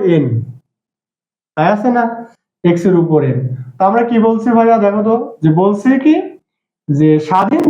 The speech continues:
চলক যদি হয় তার ডিফারেন্টিয়েশন বা অন্তর্কলন আমরা কিভাবে করব? এই যে সূচক সংখ্যা সামনে এসে গুণ হবে, তাহলে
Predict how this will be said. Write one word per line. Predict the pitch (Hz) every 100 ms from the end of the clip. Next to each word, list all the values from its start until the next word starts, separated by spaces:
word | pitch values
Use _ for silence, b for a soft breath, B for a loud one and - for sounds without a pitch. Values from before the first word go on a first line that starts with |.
| 302
চলক | 220 190 165
যদি | 170 156 151
হয় | 151 160 - -
তার | 190 233 185
ডিফারেন্টিয়েশন | 196 202 196 190 185 185 156 156
বা | 165
অন্তর্কলন | 196 233 240 214 196 185
আমরা | 175 175
কিভাবে | 196 220 202 175
করব? | 156 151 190 311 - _ _ _ _ _ 190
এই | 240
যে | 277
সূচক | 240 220 233 233
সংখ্যা | 226 226 302 311
সামনে | 202 190 208 208
এসে | 214 165
গুণ | 156 156
হবে, | 139 127 127 - - _ _
তাহলে | 156 165